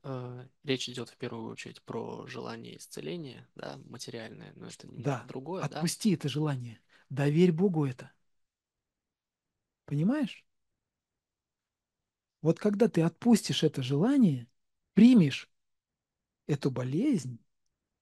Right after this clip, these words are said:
Speaker 2: просто перестанешь кормить ее энергией. То есть это же мысль, которая возникает об этой болезни, понимаешь? Отпусти ее.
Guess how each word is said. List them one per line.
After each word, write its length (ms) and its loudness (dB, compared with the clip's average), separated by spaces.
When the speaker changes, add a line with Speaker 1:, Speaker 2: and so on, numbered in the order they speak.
Speaker 2:
просто 600 0
перестанешь 760 2
кормить 640 2
ее 340 2
энергией. 580 0
То 120 -4
есть 200 -6
это 260 0
же 140 2
мысль, 400 2
которая 360 4
возникает 600 2
об 120 -4
этой 200 -4
болезни, 420 -2
понимаешь? 520 -2
Отпусти 500 -4
ее. 300 -2